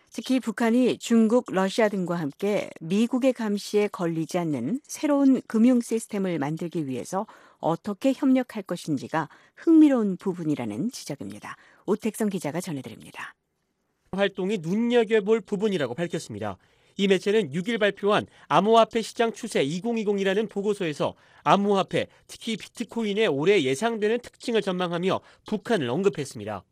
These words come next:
Speaker 2: 올해도 국가 차원에서 제재를 회피해 비트코인으로 눈을 돌리는 나라들을 볼 수 있을 텐데 바로 북한이 그런 혐의를 받아왔다는 겁니다.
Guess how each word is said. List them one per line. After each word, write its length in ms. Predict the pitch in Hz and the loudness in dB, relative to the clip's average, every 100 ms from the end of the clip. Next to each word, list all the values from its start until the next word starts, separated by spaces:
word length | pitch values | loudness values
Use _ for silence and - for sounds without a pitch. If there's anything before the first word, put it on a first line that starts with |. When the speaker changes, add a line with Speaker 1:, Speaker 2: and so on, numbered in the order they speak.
| _ _ _ - | _ _ _ 2
Speaker 2:
올해도 400 | 190 196 220 143 | 6 6 4 2
국가 280 | 190 233 | 0 0
차원에서 720 | 220 214 202 185 170 202 107 104 | 0 0 0 -2 -4 -4 -4 -4
제재를 460 | 160 170 220 202 | -2 0 0 0
회피해 400 | 208 - 190 120 - _ - | -4 -4 -4 -4 -4 _ -14
비트코인으로 800 | 185 - 226 226 208 190 202 170 | -10 -6 -6 -2 -2 0 -2 -2
눈을 300 | 165 233 202 | 0 0 0
돌리는 360 | 185 185 208 | -2 0 0
나라들을 420 | 160 135 165 180 202 | 2 2 2 0 -2
볼 240 | 190 208 | -2 -4
수 180 | - 226 | -6 -6
있을 320 | 165 156 196 | -6 0 -2
텐데 320 | 190 156 131 - _ _ - | -2 -4 -4 -4 _ _ -4
바로 240 | 151 175 | 0 0
북한이 360 | 147 - 165 208 | -2 -4 -2 0
그런 280 | 196 202 | 0 -2
혐의를 420 | 190 240 214 113 107 | -2 -2 -2 -2 -6
받아왔다는 500 | 170 214 180 147 120 | 0 4 4 2 -4
겁니다. 340 | 104 101 104 | -6 -8 -8